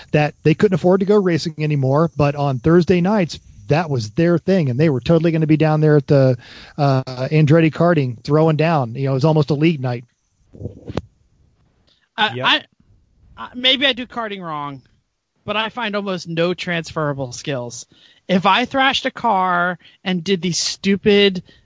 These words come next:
Speaker 2: like, I basically put the gas on and never let off when I'm karting. I just kinda, like, like, tap the brakes a little, and I just kinda, like, I try and drift it 'cause I kinda think that's maybe faster if I can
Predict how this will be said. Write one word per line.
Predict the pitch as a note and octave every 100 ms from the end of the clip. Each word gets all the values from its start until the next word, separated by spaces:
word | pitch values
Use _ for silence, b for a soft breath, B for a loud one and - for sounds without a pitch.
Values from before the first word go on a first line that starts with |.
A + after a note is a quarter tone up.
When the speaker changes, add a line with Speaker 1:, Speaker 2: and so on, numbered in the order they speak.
| _
Speaker 2:
like, | G3 F3+
I | -
basically | F4 F#4 F4 C#4+ C4+
put | - B3+
the | G3+
gas | E3 E3 G3 G#3
on | A3+ G#3 G#3
and | G#3+ E3 D#3+
never | D#3+ D#3+ F#3
let | E3+ F3
off | - D#3 F3 G3+
when | G#3+
I'm | A3 A3+
karting. | A3+ A3+ A3+
I | F#3+
just | F3 -
kinda, | F#3
like, | F3+ D#3+ - b b _
like, | F#3+ E3+
tap | F3+ F3+
the | -
brakes | D#3+ D#3+ E3+ -
a | G3
little, | G3+ G#3 G#3+ G3+
and | D#3+
I | D#3+
just | G#3+ -
kinda, | A3
like, | F#3 D#3+ - b b b _
I | F3+ E3+
try | - - - - - F3+ E3+ F#3 G#3 A3 A#3+
and | B3+ C#4 C4 C4
drift | - A#3+ C4+ C4+ -
it | D4+ -
'cause | G3+
I | F#3+
kinda | F#3 G#3+ A3
think | G#3 A#3+ A3
that's | A#3 A3
maybe | G#3+ A3+ A3 A3
faster | - G#3 A3 - B3+
if | A#3+
I | -
can | E3+ E3 D3+